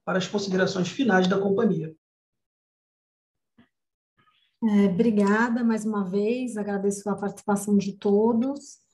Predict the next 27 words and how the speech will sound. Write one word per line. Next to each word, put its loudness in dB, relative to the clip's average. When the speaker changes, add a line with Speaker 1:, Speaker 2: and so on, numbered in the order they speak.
Speaker 2:
É, 4
a 6
área 4
de 2
R 2
I -2
tá 0
à 0
disposição, -2
é, 4
se -4
tiver -2
algum 4
questionamento 2
adicional. 0
E 2
boa 0
tarde. -6
Não -20
sei -12
se -6
o -2
Belmiro 8
quer 2
dar 4
mais 2
alguma, -6